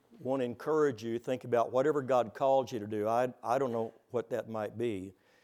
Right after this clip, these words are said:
But in America right now, we have a great epidemic in the sense that the baby boomer generation was huge. It was a huge generation. Now, I'm always thinking about baby boomers being young because I'm older than they are,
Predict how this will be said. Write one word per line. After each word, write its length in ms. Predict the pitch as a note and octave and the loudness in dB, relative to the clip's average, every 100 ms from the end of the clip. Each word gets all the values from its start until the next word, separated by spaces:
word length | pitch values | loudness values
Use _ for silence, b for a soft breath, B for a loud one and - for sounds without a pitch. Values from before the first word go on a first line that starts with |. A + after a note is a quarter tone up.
| b b b b - | b b b b -4
But 100 | A#2 | -2
in 80 | A2 | 0
America 500 | B2+ F#3 F#3+ E3 B2 | 4 6 6 6 4
right 260 | A#2 A2+ | 4 4
now, 300 | A#2 A#2 A#2+ | 2 2 2
we 160 | A#2+ A#2 | 4 2
have 120 | A#2+ | 2
a 40 | G#2+ | 0
great 340 | A#2 C3+ C#3 | 4 6 6
epidemic 640 | C3+ A#2 A2+ C3+ A#2+ A2 | 2 0 2 2 2 -2
in 160 | - A#2 | -4 -6
the 100 | G2+ | -6
sense 380 | - C#3+ C3+ - | -4 -4 -4 -6
that 280 | A2+ G#2+ - | -4 -4 -4
the 80 | |
baby 720 | A2 A#2 D3+ E3+ D#3+ E3+ F3 D#3 | -8 4 8 8 6 4 2 -4
boomer 560 | A#2+ B2 C3+ C3 C3 C3 | -2 0 2 0 -4 -6
generation 920 | G2 C3 A2+ A2 A#2+ B2 C3 B2 A#2+ A2 - | -4 -4 -2 0 0 0 -4 -4 -4 -10 -10
was 260 | G#2 G2+ | -6 -6
huge. 840 | - - - D3 G2 F2 - - - _ _ _ _ _ _ _ _ | -8 -10 -8 -6 -6 -10 -16 -16 -18 _ _ _ _ _ _ _ _
It 160 | A#2 A#2+ | -14 -12
was 120 | G#2+ | -8
a 100 | F#2+ | -10
huge 500 | F#2 - D3+ C#3+ A2+ | -8 0 2 2 -2
generation. 640 | A2 A#2 G#2+ G#2 G2 - - _ _ _ _ _ _ _ | -4 -4 0 -2 -4 -10 -20 _ _ _ _ _ _ _
Now, 180 | G3+ B3+ | -8 -4
I'm 120 | F#3 | 6
always 260 | E3 C#3+ B2+ | 8 8 6
thinking 180 | C#3+ C3 | -2 2
about 320 | B2 - A2 | 2 2 2
baby 280 | C3 B2+ A#2 | 2 2 2
boomers 480 | B2+ A#2+ A#2 G#2+ A2 | 0 0 -2 -4 -4
being 340 | A#2 A2+ A2 | -2 -2 0
young 440 | C3+ C#3+ A#2+ A#2+ | 2 4 2 0
because 360 | A2 G#2 A2+ A2 | -4 -2 -2 2
I'm 220 | B2+ C3 | 0 4
older 300 | A#2+ A#2 A2+ | 4 4 2
than 280 | G#2+ G#2+ A2 | 0 -2 2
they 220 | C#3 D3 | 4 6
are, 340 | G2+ D#2+ - | 4 0 -6